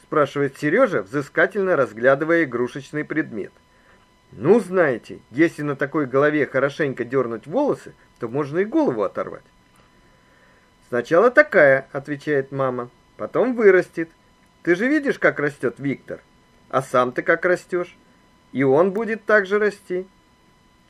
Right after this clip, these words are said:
Она надевает чепчик себе на руку и смотрит на него. Лицо у нее довольное, ясное. Коростылев осторожно целует ее в лоб, в то место, где начинаются ее мягкие блестящие волосы.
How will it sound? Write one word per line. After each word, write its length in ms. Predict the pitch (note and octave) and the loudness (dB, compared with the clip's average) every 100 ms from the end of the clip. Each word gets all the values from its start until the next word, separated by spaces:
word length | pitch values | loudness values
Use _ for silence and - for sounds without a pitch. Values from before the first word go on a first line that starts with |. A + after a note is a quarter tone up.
| _ _ - | _ _ -10
Она 220 | D3 B3+ | 0 2
надевает 500 | C4+ D3+ D#3 C#3+ A#2+ | 2 0 2 2 2
чепчик 460 | - C#3 - - - | -2 -2 -2 -20 -14
себе 260 | B2 A#2+ | -6 -6
на 220 | A2 F3 | -2 2
руку 240 | A#3 G#3 F#3 | 0 0 -8
и 160 | - | -8
смотрит 500 | A2 A#2+ C3+ D3+ C#3+ | -12 -4 -2 -2 -6
на 80 | C3+ | -4
него. 360 | C#3 B2 F2+ - _ _ _ _ _ - | -2 -4 -6 -14 _ _ _ _ _ -10
Лицо 380 | C3+ C#3+ D4 D4 | -8 -2 2 2
у 40 | |
нее 200 | F#3+ C3 | 2 0
довольное, 680 | G#2 B2 A#3+ C4 G#3 F#3+ C3 | 2 2 2 2 0 -4 -2
ясное. 560 | A#2 A2 - E2+ F#2 - _ _ _ _ _ _ _ - | 0 0 -2 -20 -20 -20 _ _ _ _ _ _ _ -2
Коростылев 640 | C#3+ E3 - A#3 G3+ - | 0 0 0 6 6 6
осторожно 600 | F3 - E3+ G#3+ F3+ D3+ | 2 6 6 6 4 -4
целует 480 | - C#3 C#3 C3 - | -4 -2 0 -2 -4
ее 220 | A#2+ B2 | -2 -2
в 100 | B2 | 0
лоб, 280 | G3+ B3+ - | 0 0 -2
в 160 | _ | _
то 100 | D3 | 0
место, 420 | D3 C4 C#4 - | 2 2 2 -2
где 200 | F3 C#3+ | -4 -2
начинаются 640 | C3+ B2+ A#2+ C#3+ A3 A3 E3+ | -4 -4 -4 0 0 0 -4
ее 200 | C3 A#2+ | 0 -2
мягкие 520 | A#2 D#3+ E3+ - E3+ | 0 -2 -2 0 0
блестящие 720 | C3 A#2 - - B2+ - C3+ B2+ | 0 -10 -8 -2 -2 -2 -6 -6
волосы. 600 | A2+ G#2+ G2 - - | -4 -6 -8 -12 -20